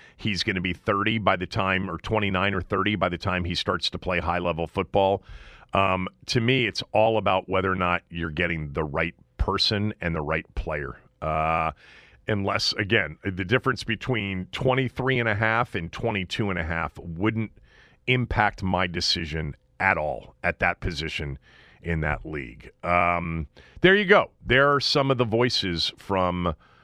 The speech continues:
some of these quarterbacks coming out. We'll see a lot more of them, obviously, uh, between now and draft night, and, um,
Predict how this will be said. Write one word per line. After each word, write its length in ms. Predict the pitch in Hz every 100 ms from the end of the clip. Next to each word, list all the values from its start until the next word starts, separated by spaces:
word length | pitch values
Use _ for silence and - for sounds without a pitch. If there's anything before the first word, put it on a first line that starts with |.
| _ -
some 260 | - 110
of 60 | 101
these 180 | 92 87
quarterbacks 960 | - 92 90 73 71 65 - - - -
coming 340 | - 87 80
out. 280 | 76 71 65 -
We'll 340 | 87 85 82
see 240 | - - 101
a 80 |
lot 280 | 85 98 107
more 300 | 87 92 98
of 100 | 107
them, 240 | 98 104 92
obviously, 760 | 90 90 104 - 104 104 107 -
uh, 400 | 85 80 82 80
between 420 | 76 82 98 85
now 300 | 80 85 92
and 200 | 87 76 - - - - -
draft 420 | 73 95 101 -
night, 320 | 107 110 123 -
and, 400 | 85 85 85 82
um, 460 | 85 85 82 78